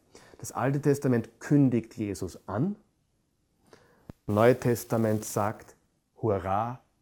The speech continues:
er war schon da. Das ist die Botschaft. Hurra,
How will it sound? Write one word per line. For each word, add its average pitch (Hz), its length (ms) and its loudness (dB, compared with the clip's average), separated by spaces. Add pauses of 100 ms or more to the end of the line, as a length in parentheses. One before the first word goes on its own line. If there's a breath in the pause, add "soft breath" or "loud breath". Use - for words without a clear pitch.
er 101 140 -10
war 104 160 -6
schon 135 180 -8
da. - 240 -16 (1040)
Das - 200 -10
ist 110 140 -8
die 131 40 -4
Botschaft. - 560 -16 (520)
Hurra, 123 540 2